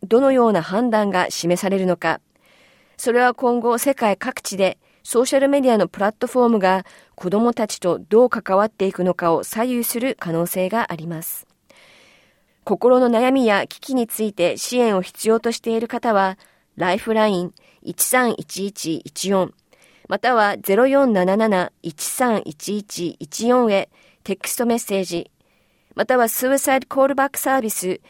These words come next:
一三ゼロゼロ六五九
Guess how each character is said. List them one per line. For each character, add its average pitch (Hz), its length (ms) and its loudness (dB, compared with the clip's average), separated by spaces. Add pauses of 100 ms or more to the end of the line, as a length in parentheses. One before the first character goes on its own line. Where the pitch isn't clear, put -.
(220)
一 - 240 -8
三 247 300 0
ゼ 160 140 -2
ロ 202 120 2
ゼ 220 160 -2
ロ 190 220 0 (300)
六 180 300 -4
五 233 340 2
九 202 420 -6